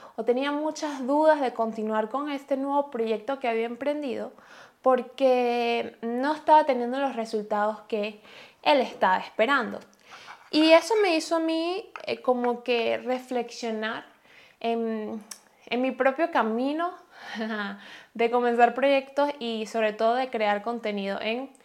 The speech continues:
redes sociales. Porque, a ver, si yo he sido algo, soy una persona que he creado ochocientos mil proyectos o se me han ocurrido en crear ochocientos mil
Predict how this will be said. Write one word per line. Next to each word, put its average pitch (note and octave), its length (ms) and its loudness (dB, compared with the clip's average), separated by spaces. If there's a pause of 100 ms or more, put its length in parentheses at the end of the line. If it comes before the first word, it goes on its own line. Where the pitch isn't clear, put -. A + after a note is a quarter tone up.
(320)
redes A3 320 4
sociales. G#3 480 -2 (120)
Porque, B3+ 840 4
a A#3 120 6
ver, G#3 220 4 (800)
si A#3 160 -6
yo A3+ 120 2
he A#3 60 0
sido C#4 280 4
algo, C4+ 320 6
soy A#3 200 -4
una A#3 180 -4
persona B3 480 -6
que G3 180 -6
he G3+ 80 -8
creado A#3+ 500 0 (340)
ochocientos A#3+ 720 -6
mil C#4+ 280 -2 (880)
proyectos B3+ 560 4
o D4+ 80 8
se C#4+ 160 -2
me A3+ 140 0
han A#3+ 340 -2 (100)
ocurrido C#4 760 2
en B3 180 -6
crear A3 500 2
ochocientos A#3 600 -6
mil C4+ 320 -6